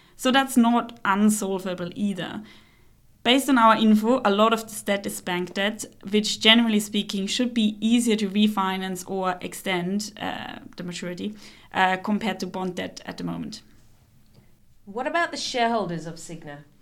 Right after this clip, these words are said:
Speaker 2: Who are they? And if they have committed to a five hundred million equity raise,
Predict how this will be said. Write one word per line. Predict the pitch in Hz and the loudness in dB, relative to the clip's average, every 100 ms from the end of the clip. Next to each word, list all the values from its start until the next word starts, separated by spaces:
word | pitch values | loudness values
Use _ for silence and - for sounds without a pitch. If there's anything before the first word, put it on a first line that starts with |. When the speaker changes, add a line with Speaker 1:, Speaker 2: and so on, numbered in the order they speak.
| _ _ - | _ _ -12
Speaker 2:
Who | 226 - | -10 -2
are | 202 208 | 0 0
they? | 214 262 339 - | -2 -4 -6 -12
And | 190 | -14
if | 190 175 | -12 -10
they | 180 | -8
have | 185 175 | -6 -8
committed | - 196 202 202 - | -10 -8 -8 -12 -14
to | 185 | -14
a | |
five | 175 208 226 | -4 -2 -2
hundred | 233 226 208 | -4 -6 -6
million | 202 190 | -6 -8
equity | 180 170 170 180 | -12 -14 -14 -12
raise, | 156 160 170 | -10 -10 -14